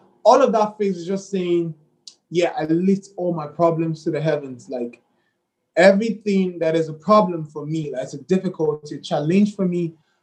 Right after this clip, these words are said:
I lift it to the heavens. Like, I'm lifting it to God. That's what it is. And the, my verse breakdown is, it, it goes like, "I'm on the way now. Hard as, tr-,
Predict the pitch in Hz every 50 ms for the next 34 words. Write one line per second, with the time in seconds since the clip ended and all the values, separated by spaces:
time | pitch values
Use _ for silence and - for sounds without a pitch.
0 | _ _ _ _ _ _ _ 143 147 165 190 190 - - 180 151 - 156 151 147
1 | 156 151 147 143 135 127 120 127 131 127 127 - 143 143 147 165 165 160 - 165
2 | 156 147 147 - 143 127 131 156 170 160 131 - - _ _ _ _ _ _ _
3 | _ _ _ - 139 147 - 160 160 156 151 147 147 143 135 131 131 - - 143
4 | 143 143 143 139 139 123 - _ _ _ _ _ _ _ 165 170 170 160 165 170
5 | 175 175 170 160 151 190 214 233 240 185 170 175 202 190 175 165 196 185 185 185
6 | 180 175 160 160 - - _ _ _ _ - 160 160 156 - _ _ 165 156 160
7 | 185 180 180 175 165 147 156 147 143 143 139 120 - _ _ _ _ _ _ _
8 | _ _ _ _ _ _ - 180 190 208 220 220 214 220 220 220 220 220 214 202
9 | 185 180 180 180 185 190 190 190 196 190 190 - _ _ _ _ _ _ _ _
10 | _ _ _ 165 190 196 196 220 220 214 - - - _ - -